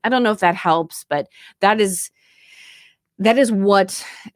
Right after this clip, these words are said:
that, that is, it's just, it-, it's, it's a tactic that a lot of saints use to constantly talking to the Lord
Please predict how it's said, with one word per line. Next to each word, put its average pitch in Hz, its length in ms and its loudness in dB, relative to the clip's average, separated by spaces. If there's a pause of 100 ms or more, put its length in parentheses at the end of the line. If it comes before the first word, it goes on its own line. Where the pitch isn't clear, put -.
that, 202 240 -2
that 208 120 2
is, 226 140 2
it's 175 140 -4
just, 196 180 -8
it-, 180 180 2
it's, 180 140 -4
it's 185 220 -2
a 180 40 -2
tactic 220 500 -4
that 185 100 -4
a 170 40 -2
lot 156 160 2
of 143 60 -6
saints 214 480 -4
use 208 320 -4
to 156 120 -14
constantly 175 540 -6
talking 180 380 -4
to 202 100 -12
the 190 120 -4
Lord 170 320 0